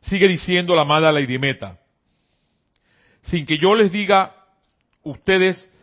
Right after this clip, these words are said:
saben que el servicio del quinto rayo está dedicado primordialmente a la sanación. Esto se hace mediante la dirección del rayo de luz por individuos especialmente entrenados en la quinta esfera para dicho propósito,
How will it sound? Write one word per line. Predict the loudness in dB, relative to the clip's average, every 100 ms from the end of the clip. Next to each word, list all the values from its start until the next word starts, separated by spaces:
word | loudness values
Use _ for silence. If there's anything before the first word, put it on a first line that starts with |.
| _
saben | -20 2 4 4 0
que | -6
el | -8 -6
servicio | -6 -6 -8 -6
del | -8
quinto | -8 -16 -10 -8
rayo | -4 -4 -4 -10 -16 _
está | -10 -4
dedicado | -2 -2 -4 -4 -4
primordialmente | -6 -12 -10 -6 -6 -6 -8 -6
a |
la | -8
sanación. | -8 -12 -12 -12 -12 -12 -18 _ _ _ _ _ _ _ _ _ _ _ _
Esto | 0 2 2 -2
se | 2
hace | 2 2
mediante | -4 -2 -2 -2
la | -4
dirección | -4 -6 -8 -8
del | -6
rayo | -4 -4 -2
de |
luz | -2 -4 -6 -14 _ _ _ _ _ _
por | -2
individuos | -2 -4 -6 -4 -4 -6 -8
especialmente | -8 -6 -2 -2 -2 -6
entrenados | -8 -8 -6 -2 -2 -4 -10
en | -10
la | -10
quinta | -12 -10
esfera | -10 -8 -6 -6 -8 _ _ _ _ _ 2
para | 2 2
dicho | -2 -8
propósito, | -10 -6 -2 -2 -4 -18 -20